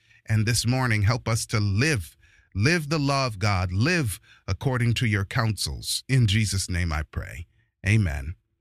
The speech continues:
and amen again. Let me ask you a question again. Whose yoke is it? I won't give you the entire context. You're gonna go back a few days and listen and watch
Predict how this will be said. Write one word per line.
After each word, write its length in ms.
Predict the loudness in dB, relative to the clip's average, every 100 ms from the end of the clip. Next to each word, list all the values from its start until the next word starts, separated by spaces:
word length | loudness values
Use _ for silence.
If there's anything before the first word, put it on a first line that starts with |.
| _ -8
and 120 | -2
amen 520 | -2 2 2 2 0 -6 -4
again. 400 | -2 -2 -6 -8 -18 -20 _ _ _ _ -8
Let 180 | -6 0
me 100 | 0
ask 240 | 0 0
you 60 | -4
a 60 |
question 480 | -2 -2 -2 0 0
again. 340 | 0 -2 -6 -6
Whose 400 | -4 -4 -4 -4
yoke 540 | -2 0 0 -2 -8 -20 _ _ -2
is 220 | 0 2
it? 260 | -2 -10 -20 _ _ _ 0
I 40 |
won't 180 | 0 2
give 140 | -2
you 120 | 0 0
the 140 | 0
entire 380 | 0 0 0 0
context. 560 | 0 -2 0 -2 -2
You're 80 | -2
gonna 200 | 0 -2
go 180 | -2 -2
back 300 | -2 -2 -4
a 40 |
few 220 | -4 -2 0
days 400 | 0 0 0 0
and 200 | 0 0
listen 420 | 0 0 -2 -4 -10 -6
and 260 | -2 0 2
watch 460 | 2 0 0 -2